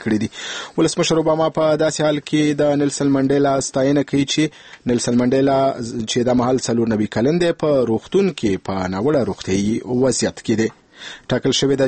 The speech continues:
چې ولسمشر باراک اوباما به نن وروسته د روبین په نوم ټاپو ته هم ورشي، چیرته چې نیلسن منډیلا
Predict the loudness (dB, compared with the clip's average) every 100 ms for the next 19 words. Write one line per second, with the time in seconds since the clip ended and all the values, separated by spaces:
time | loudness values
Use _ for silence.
0 | 0 2 2 0 -2 0 2 2 0 -2
1 | -2 -2 -2 0 0 0 0 2 2 2
2 | 0 2 2 0 0 0 2 0 0 0
3 | 0 2 2 2 0 0 0 2 2 0
4 | -4 -2 -2 0 0 -2 -2 -2 -2 0
5 | 2 2 2 0 2 2 4 4 2